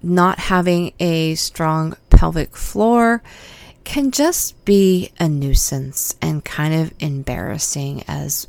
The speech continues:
we age. And I don't want any of us to have to wear Depends. Uh, we want to avoid getting to that stage, folks. I don't want to hear anybody having to go that route because of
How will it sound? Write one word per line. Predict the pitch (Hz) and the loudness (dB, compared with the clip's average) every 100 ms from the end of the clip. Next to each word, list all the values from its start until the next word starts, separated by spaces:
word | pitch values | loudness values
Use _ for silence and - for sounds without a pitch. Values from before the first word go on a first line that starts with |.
| - | -10
we | 156 | -8
age. | - 143 139 139 | -6 -6 -6 -8
And | 143 139 - - - - - _ | -8 -10 -14 -20 -20 -20 -20 _
I | 226 285 | 4 6
don't | 359 | 4
want | 247 208 - | 2 0 2
any | 190 190 | 2 4
of | 175 | 4
us | 156 165 - | 2 2 -2
to | 156 | -4
have | 147 143 139 - | -2 -4 -6 -10
to | - 151 143 - - | -6 -4 -4 -8 -10
wear | 151 151 139 143 - - 175 | -2 0 0 -2 -4 -8 -2
Depends. | 180 - - 131 117 202 285 - - - | 2 8 8 8 4 4 2 0 -2 0
Uh, | 165 156 | 2 2
we | 160 165 | 2 0
want | 170 - | 0 -2
to | - 247 | -2 0
avoid | - 202 - - 202 254 262 202 202 202 - _ - | 0 -2 -4 2 6 8 8 8 8 4 -6 _ -4
getting | 190 190 190 | 2 2 2
to | - 185 | 2 2
that | 180 165 | 2 0
stage, | - - 202 220 180 - | -4 0 2 4 2 0
folks. | - 151 165 - - - - - - - | 0 2 0 -4 -12 -12 -20 -20 -20 -6
I | - | -4
don't | 185 202 - - | 0 -2 -4 -8
want | 185 190 | -2 0
to | |
hear | 185 180 - | 0 -2 0
anybody | 190 214 190 170 | 0 2 2 2
having | 165 160 156 160 156 | 0 -2 -4 -6 -6
to | - | -8
go | 156 147 143 | -6 -6 -4
that | 143 - | -4 -4
route | 139 127 135 - - - - | -4 -2 -4 -6 -20 -20 -16
because | 160 - - 147 147 147 151 - - | -14 -12 -6 -4 -4 -6 -8 -10 -8
of | 147 147 147 | -6 -6 -8